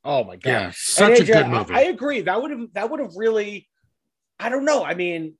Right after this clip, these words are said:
Speaker 1: obviously, it, it, it would have absolutely changed the star power of the movie.
Speaker 2: But not a
Speaker 1: Uh,
Speaker 2: slam dunk. It's like, it's not like the person that, that was in the role did a bad job.
Speaker 1: No, no, no. And that's actually what we're probably gonna find. In fact, that's what I found,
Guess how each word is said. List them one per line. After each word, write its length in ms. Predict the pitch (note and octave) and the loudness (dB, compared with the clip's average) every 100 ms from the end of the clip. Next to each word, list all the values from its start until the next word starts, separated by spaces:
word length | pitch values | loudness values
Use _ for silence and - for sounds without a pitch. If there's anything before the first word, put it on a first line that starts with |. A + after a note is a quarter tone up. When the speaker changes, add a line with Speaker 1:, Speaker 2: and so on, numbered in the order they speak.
| _ _ | _ _
Speaker 1:
obviously, 500 | F3+ A3 C4 - G3+ | -2 0 0 -2 0
it, 80 | F#3+ F3 | -2 -4
it, 200 | F3+ F3 | -8 -6
it 60 | F3 | -6
would 120 | E3+ | -4
have 140 | E3 - - | -4 -6 -8
absolutely 960 | E3 D3 E3 E3 D#3+ D#3 D3 C3+ B2 _ - - - | -8 -8 -6 -2 -2 -2 -4 -6 -8 _ -4 -2 -4
changed 400 | - F3+ E3+ D#3 | -4 -4 -4 -6
the 60 | D3 | -10
star 540 | - - E3 D3+ E3 | -10 -6 -2 -2 -2
power 540 | D#3 D#3+ E3 F3 E3+ | -4 -4 -2 0 -2
of 260 | D#3+ E3 D#3+ | -2 -6 -6
the 80 | F3 | -8
movie. 520 | F3+ F3+ F#3+ G3+ G3+ _ _ _ | -4 -4 -4 -8 -12 _ _ _
Speaker 2:
But 140 | C#4+ | 2
not 220 | D4 D#4+ | 4 4
a 20 | E4+ | 4
Speaker 1:
Uh, 40 | |
Speaker 2:
slam 340 | - - D#4 | 2 4 4
dunk. 260 | B3+ D4+ A#3+ | 4 4 2
It's 160 | G3 G#3 | 0 2
like, 160 | F#3+ | 2
it's 160 | G3+ G#3 | 0 0
not 160 | B3 | 2
like 180 | B3+ A#3+ | 2 0
the 60 | G#3+ | -2
person 380 | - A3 - G3+ | -2 -2 -2 -2
that, 180 | D#3+ - _ _ _ _ | -4 -4 _ _ _ _
that 280 | D#3 C#3+ - _ _ _ - | -2 -2 -4 _ _ _ -8
was 280 | D3+ D3 - | -6 -4 -4
in 160 | F#3 | -2
the 80 | F#3+ | 0
role 220 | C#3+ C3 | 0 -2
did 180 | B2+ C3+ | -2 -2
a 40 | |
bad 300 | G#2 C#3 B2+ | 2 2 2
job. 460 | F#2+ B2+ C#3+ F#2+ A2 | 2 2 2 0 -8
Speaker 1:
No, 220 | F3 B3+ D4+ | 4 6 8
no, 160 | D#4 | 6
no. 180 | D4+ A3+ | 6 4
And 220 | F#3 G#3 | 4 0
that's 220 | A3 A#3+ | 0 -2
actually 260 | A#3 A#3 A3+ | -4 -4 -6
what 180 | G3 G#3 | -6 -8
we're 100 | E3+ | -10
probably 360 | - G#3 G#3 | -8 -8 -8
gonna 220 | G#3 F#3 E3+ _ | -6 -6 -6 _
find. 400 | F#3 F3+ E3+ C#3 | -2 0 0 -2
In 160 | D3 D3+ | -10 -6
fact, 240 | F3+ D#3+ | -6 -6
that's 160 | F3+ F3 | -10 -10
what 100 | F#3 | -10
I 180 | C#3+ E3+ | -8 -8
found, 460 | D#3 D#3 C3+ C3 | -8 -8 -8 -10